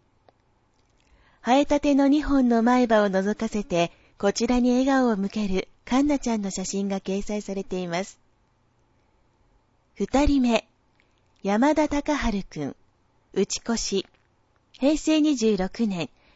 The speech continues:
六月十四日生まれ。父、裕二さん。母、しおりさん。お外で遊ぼうよ。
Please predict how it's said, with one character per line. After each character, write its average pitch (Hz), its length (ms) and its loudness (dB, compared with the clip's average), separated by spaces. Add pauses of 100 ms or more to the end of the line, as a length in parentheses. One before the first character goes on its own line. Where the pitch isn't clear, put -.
六 202 280 0
月 285 320 0
十 220 200 0
四 269 200 2
日 262 240 -2
生 247 60 2
ま 240 120 0
れ。 156 240 -8 (800)
父、 196 440 -4 (120)
裕 262 240 2
二 220 120 -4
さ 160 280 -6
ん。 - 80 -14 (580)
母、 185 500 0
し - 360 -2
お 254 80 4
り 247 100 0
さ 202 300 -4
ん。 - 60 -16 (1080)
お 208 100 0
外 320 320 0
で 269 100 4
遊 233 300 0
ぼ 262 200 2
う 233 60 0
よ。 170 260 -6